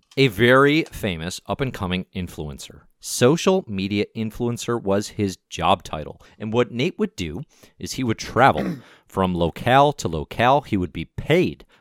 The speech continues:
by brands and advertisers to visit all sorts of exotic and exciting places and take photographs and, and sort of advertise either their products or their restaurants or sometimes simply the location.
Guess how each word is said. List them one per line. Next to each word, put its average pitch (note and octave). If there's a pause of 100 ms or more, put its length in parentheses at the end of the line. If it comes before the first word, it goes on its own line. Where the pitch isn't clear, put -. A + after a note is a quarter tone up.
by D#2
brands F#2
and C#2+
advertisers C3 (260)
to E2
visit B2+
all C#3+
sorts C3+
of E2
exotic F#2
and E2
exciting D#2
places E3 (360)
and A#2 (100)
take -
photographs -
and, E2+
and F2+
sort F#2
of E2
advertise G#2 (100)
either E2
their C#2
products C#3
or D#2+
their C#2+
restaurants A2
or G2+
sometimes D#2
simply D#2
the D2
location. D#2+